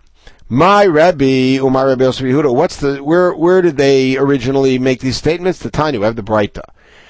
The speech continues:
V'kidash et Rosho Bayom Ahu. The Pasuk says that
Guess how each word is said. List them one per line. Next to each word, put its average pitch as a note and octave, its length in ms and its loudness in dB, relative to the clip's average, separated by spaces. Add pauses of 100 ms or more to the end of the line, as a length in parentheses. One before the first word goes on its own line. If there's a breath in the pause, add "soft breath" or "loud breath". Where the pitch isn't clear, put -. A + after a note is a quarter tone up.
(140 soft breath)
V'kidash F3 560 0
et C3+ 80 -6
Rosho B2 360 -2
Bayom B2+ 280 0
Ahu. B2+ 320 0
The F#2 120 -10
Pasuk F#3+ 440 -4
says B2 720 0
that A#2 340 0